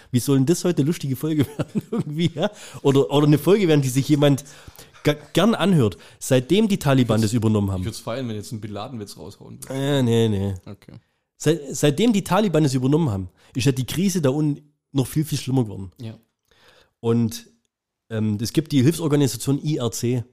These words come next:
Speaker 1: ist eine der größten Hilfsorganisationen. George Clooney und also Meryl Streep, also die haben echt brutale Botschafter weltweit unterwegs, gell?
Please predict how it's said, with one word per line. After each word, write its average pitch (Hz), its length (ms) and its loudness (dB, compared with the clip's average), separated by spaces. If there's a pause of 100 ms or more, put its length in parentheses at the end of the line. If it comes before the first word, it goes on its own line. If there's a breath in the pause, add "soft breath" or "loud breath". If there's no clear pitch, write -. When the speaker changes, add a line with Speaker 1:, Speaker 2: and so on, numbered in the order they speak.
Speaker 1:
ist - 140 -12
eine 117 140 -4
der 107 100 -4
größten 113 300 -4
Hilfsorganisationen. 95 800 -4
George 113 240 -6
Clooney 113 540 0
und 101 260 -8
also 98 180 -4
Meryl 120 260 2
Streep, 113 420 -2
also 98 180 -8
die 107 100 -4
haben 110 140 -4
echt - 240 -14
brutale 107 440 -4
Botschafter 107 580 -6
weltweit 101 360 -2
unterwegs, 95 400 -10
gell? 156 140 -6